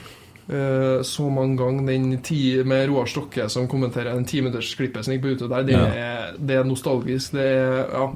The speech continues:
Speaker 1: det er helt rått, og, og det er bare sånn, litt som jeg løper og diskutert, og på en måte, så det er så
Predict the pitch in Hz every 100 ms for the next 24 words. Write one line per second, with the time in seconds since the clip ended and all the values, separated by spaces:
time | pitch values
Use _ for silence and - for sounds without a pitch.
0 | - 135 135 135 135 139 147 143 131 -
1 | - - - - - - - - - -
2 | - 123 147 156 175 170 151 165 156 131
3 | 139 131 131 131 - - - 151 143 143
4 | 139 131 131 147 139 107 123 143 - 120
5 | 120 117 127 127 131 143 139 127 147 143
6 | 143 143 135 131